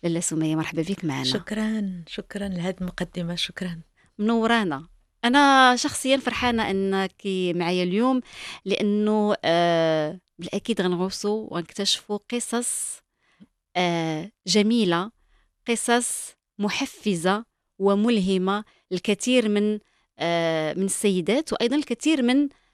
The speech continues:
Speaker 1: المواهب الشابة اللي كتعشق هذا المجال، مجال، آه، التمثيل. آه، بزاف كيسولوا، آه، سمية أكعبون فينا هي، أنت متواجدة وغير متواجدة
Speaker 2: أنا
Speaker 1: فنيًا.
Speaker 2: متواجدة،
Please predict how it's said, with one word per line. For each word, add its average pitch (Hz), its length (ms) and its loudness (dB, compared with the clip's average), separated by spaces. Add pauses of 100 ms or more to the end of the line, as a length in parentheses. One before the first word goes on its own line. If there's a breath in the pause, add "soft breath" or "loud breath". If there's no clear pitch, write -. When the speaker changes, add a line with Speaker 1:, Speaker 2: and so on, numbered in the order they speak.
(160 soft breath)
Speaker 1:
المواهب 196 500 0
الشابة 139 640 0 (380)
اللي 165 280 0
كتعشق 180 540 -4
هذا 175 120 -2
المجال، 165 420 0
مجال، 170 440 0 (440 soft breath)
آه، 143 380 -4
التمثيل. 156 680 -4 (460 soft breath)
آه، 160 580 0 (100)
بزاف 208 340 -6
كيسولوا، 185 920 -2
آه، - 560 -8
سمية 185 340 -4
أكعبون 180 340 -4
فينا 185 280 -4
هي، 175 380 -6 (320)
أنت 190 140 -6
متواجدة 226 840 0 (560)
وغير 247 180 0
متواجدة 175 600 0 (1200 loud breath)
Speaker 2:
أنا 226 180 6
Speaker 1:
فنيًا. - 220 4
Speaker 2:
متواجدة، 220 840 -2